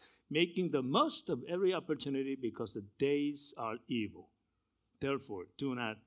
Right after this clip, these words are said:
be foolish, but understand what the Lord's will is. And God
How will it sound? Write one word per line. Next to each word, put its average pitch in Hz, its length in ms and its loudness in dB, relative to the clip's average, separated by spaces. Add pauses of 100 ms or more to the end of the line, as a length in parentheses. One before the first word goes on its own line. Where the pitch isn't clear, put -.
(140)
be 107 120 -2
foolish, 104 600 -4 (500)
but 101 140 -6
understand 101 680 -6 (600)
what 214 160 -12
the 95 80 -12
Lord's 110 420 -8 (640)
will 90 380 -10 (520)
is. - 600 -18 (3750)
And 104 180 -6
God 120 220 0